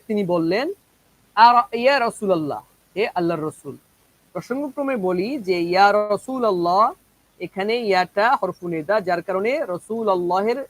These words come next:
রাসূল শব্দের লাম অক্ষরে জবর হয়েছে।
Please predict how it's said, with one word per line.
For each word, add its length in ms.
রাসূল 600
শব্দের 520
লাম 540
অক্ষরে 540
জবর 280
হয়েছে। 420